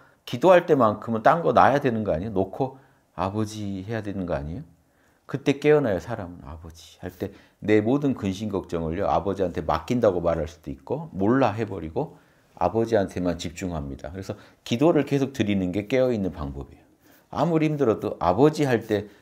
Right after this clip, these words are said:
내 근심 걱정을 아버지한테 이 뭐 막 미주알 고주알 하고 있을 수 없잖아요. 아버지 할 때는 아버지한테 집중해 줘야 되잖아요. 아버지. 그래서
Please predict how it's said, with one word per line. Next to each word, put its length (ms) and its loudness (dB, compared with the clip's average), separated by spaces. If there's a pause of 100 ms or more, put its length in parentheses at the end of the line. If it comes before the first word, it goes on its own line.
내 200 2
근심 360 0
걱정을 440 4
아버지한테 800 2 (500)
이 440 -4
뭐 300 0
막 340 -12
미주알 520 6
고주알 360 4
하고 200 2
있을 180 -2
수 120 -6
없잖아요. 280 -8
아버지 440 -4
할 160 -4
때는 220 -2
아버지한테 520 4
집중해 460 -6
줘야 180 -2
되잖아요. 360 -10 (640)
아버지. 340 -20 (2000)
그래서 280 -8